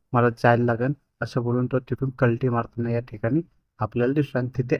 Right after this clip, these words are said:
आल्यानंतर या ठिकाणी तुम्हाला पाहायला मिळतो, तो येतो. तुम्ही विचार करताय का झोपले? "नाही, काय बोल, काय नाही, मी बघत होतो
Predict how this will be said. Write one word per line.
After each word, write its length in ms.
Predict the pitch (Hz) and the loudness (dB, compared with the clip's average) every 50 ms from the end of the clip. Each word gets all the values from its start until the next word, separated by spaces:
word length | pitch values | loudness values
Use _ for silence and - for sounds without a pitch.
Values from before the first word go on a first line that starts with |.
| - - | -2 -2
आल्यानंतर 580 | 143 131 117 123 123 123 120 110 107 120 117 127 | -2 -2 0 0 -2 -4 -6 -6 -8 -6 -2 -2
या 80 | 123 120 | -2 -2
ठिकाणी 280 | - - - 123 120 120 | -4 -8 -10 -10 -8 -4
तुम्हाला 220 | 127 120 117 117 120 113 | -2 -2 0 -2 -4 -4
पाहायला 340 | - 131 123 117 123 120 113 | -4 -4 -2 -2 -2 -2 -2
मिळतो, 260 | 117 117 113 110 127 | -2 -2 -2 -4 -4
तो 280 | 120 - 135 135 143 143 - - _ _ _ _ _ _ _ _ _ _ _ _ _ _ - - | -4 -2 -2 -2 -2 -4 -8 -20 _ _ _ _ _ _ _ _ _ _ _ _ _ _ -2 2
येतो. 300 | 131 131 127 - 120 110 107 110 107 104 | 2 2 2 0 -4 -4 -4 -8 -6 -4
तुम्ही 180 | 123 131 131 | -2 0 0
विचार 240 | 123 120 - - 131 - | 0 0 0 -2 -2 0
करताय 260 | - 135 113 127 131 | -2 -4 0 0 0
का 80 | 131 139 | 0 2
झोपले? 380 | 135 139 135 - - 110 110 110 113 | 0 0 -2 -2 -4 -6 -6 -6 -6
"नाही, 200 | 120 123 127 127 120 | -4 -4 -4 -4 -2
काय 180 | - 123 123 123 120 | 0 0 0 0 0
बोल, 160 | 139 131 123 113 - _ _ _ _ _ _ _ _ _ _ _ - | -2 -2 -2 -4 -8 _ _ _ _ _ _ _ _ _ _ _ 0
काय 180 | - 127 127 131 | 2 2 4 4
नाही, 220 | 135 131 117 107 107 _ _ _ _ _ _ _ _ _ _ _ _ _ _ _ - | 2 2 0 -2 -6 _ _ _ _ _ _ _ _ _ _ _ _ _ _ _ 0
मी 140 | 123 135 117 | 0 0 2
बघत 300 | 123 151 139 139 139 139 | 4 4 4 4 4 4
होतो 120 | 135 123 | 2 2